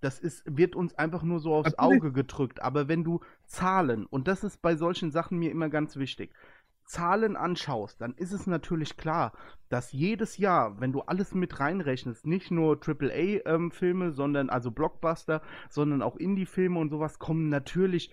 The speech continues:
Speaker 1: jedes Jahr viel, viel mehr Orgi-, Original-I Ps raus als Remakes. Das ist natürlich Fakt.
Speaker 2: Ja, aber wir, wir sind uns,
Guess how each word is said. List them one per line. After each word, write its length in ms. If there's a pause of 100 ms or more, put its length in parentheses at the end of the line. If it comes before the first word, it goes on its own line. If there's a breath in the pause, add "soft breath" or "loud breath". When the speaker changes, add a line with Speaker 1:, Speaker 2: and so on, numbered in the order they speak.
(220 soft breath)
Speaker 1:
jedes 380
Jahr 120
viel, 460
viel 320
mehr 400
Orgi-, 480
Original-I 720
Ps 420
raus 240
als 240
Remakes. 540
Das 140
ist 80
natürlich 500
Fakt. 320
Speaker 2:
Ja, 140
aber 260 (320)
wir, 280
wir 180
sind 160
uns, 260